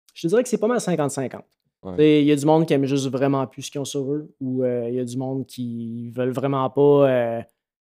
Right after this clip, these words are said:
Speaker 1: euh, avoir un tatouage qui est associé à peut-être des mauvais souvenirs ou des mauvaises
Speaker 2: Ouais.
Speaker 1: personnes, et cetera. Fait qu'il y a toujours ça, évidemment.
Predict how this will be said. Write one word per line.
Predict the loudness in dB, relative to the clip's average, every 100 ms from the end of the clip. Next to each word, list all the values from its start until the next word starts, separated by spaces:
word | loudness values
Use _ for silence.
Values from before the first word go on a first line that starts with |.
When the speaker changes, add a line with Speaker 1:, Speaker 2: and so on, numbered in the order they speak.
| -12
Speaker 1:
euh, | -8 -8 -8
avoir | -4 0 0
un |
tatouage | 0 0 2 4 2
qui | -4
est | -6
associé | -4 -6 -4 -4 -4
à | -6 -12
peut-être | -10 -8
des | -6
mauvais | -8 -8
souvenirs | -8 -8 -8 -8 -12
ou | -12
des | -10
mauvaises | -10 -10
Speaker 2:
Ouais. | -10
Speaker 1:
personnes, | -14 -18 -20 -20
et |
cetera. | -20 -20 _ _ _ _ _ -20 _
Fait | -14
qu'il | -14 -8
y | -6
a |
toujours | -4 -4 -4
ça, | -4 -6
évidemment. | -6 -10 -10